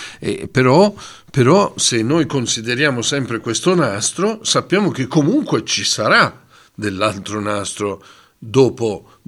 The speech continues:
quello che è, è, è trascorso nel, sulla testina. Ma se si ferma il, il, il registratore, la testina non, non percepisce più l'altro nastro e quindi non percepisce più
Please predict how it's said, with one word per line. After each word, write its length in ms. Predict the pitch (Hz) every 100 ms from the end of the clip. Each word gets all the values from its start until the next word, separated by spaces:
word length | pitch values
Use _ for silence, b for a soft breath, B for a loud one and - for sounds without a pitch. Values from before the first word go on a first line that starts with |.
| 120
quello 280 | - 113 107
che 500 | - 104 101 107 -
è, 80 | 110
è, 240 | 113 98
è 180 | 95 107
trascorso 720 | - 101 - - 110 98 -
nel, 200 | 95 101
sulla 300 | 95 - 101
testina. 760 | 95 101 95 - 110 90 85 92 _ _
Ma 220 | - 135
se 200 | - 170
si 160 | - 147
ferma 360 | - 190 131
il, 100 | 127 117
il, 240 | 139 131
il 340 | 123 117 110 110
registratore, 920 | 135 160 170 214 208 147 127 175 180 B
la 140 | 160 170
testina 500 | 165 156 139 139 202
non, 440 | 165 143 135 139
non 380 | 151 165 143 131
percepisce 800 | 156 135 - 175 165 170 - 214
più 300 | 170 151 180 B B B
l'altro 460 | - 123 117 - 147
nastro 480 | 113 95 - - 120 B
e 100 | -
quindi 280 | 175 185 170
non 220 | 220 214
percepisce 640 | 180 165 - 170 135 123 135
più 280 | 113 92